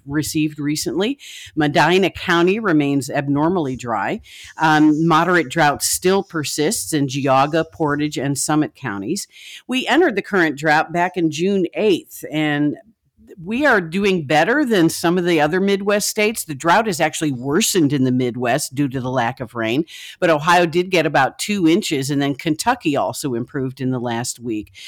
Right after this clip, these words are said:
So, uh, and if you see a map, I saw a map yesterday, there's just this little blip right along the lake shore that shows that it's normal. And there's also another normal stretch right around Columbus.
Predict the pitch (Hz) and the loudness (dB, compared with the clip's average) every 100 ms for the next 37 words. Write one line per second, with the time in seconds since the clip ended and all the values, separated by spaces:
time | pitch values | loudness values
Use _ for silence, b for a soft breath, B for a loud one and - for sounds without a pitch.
0 | B B - 175 160 160 165 - 156 151 | B B 0 2 4 4 2 2 4 4
1 | 123 - 85 _ _ - - 185 185 190 | 2 -4 -20 _ _ -16 -2 0 4 2
2 | 185 196 170 269 254 170 185 190 135 147 | 2 -2 -2 0 2 2 4 4 4 0
3 | 147 180 180 170 160 160 190 - 185 165 | 2 2 4 2 2 0 0 -2 0 0
4 | 170 175 180 175 170 233 269 160 202 185 | -2 -4 -6 -6 -4 -2 -2 2 2 2
5 | - 147 143 185 180 170 170 151 160 165 | 0 0 2 2 2 0 0 0 -2 -2
6 | - 170 139 135 135 - 160 156 139 143 | -6 -4 -4 -4 -6 -4 0 0 -2 -6
7 | - 170 156 - 147 147 151 143 120 B | -6 -4 -4 -4 -2 0 0 0 -4 B
8 | B B 170 170 202 214 208 170 160 196 | B B -2 2 2 2 2 2 2 2
9 | 190 151 139 131 127 - 160 139 - 147 | 0 0 -2 -4 -6 -4 0 -2 -2 -4
10 | 147 143 135 127 131 139 123 131 - - | -2 -2 -4 -4 -6 -10 -6 -6 -8 -10
11 | - | -12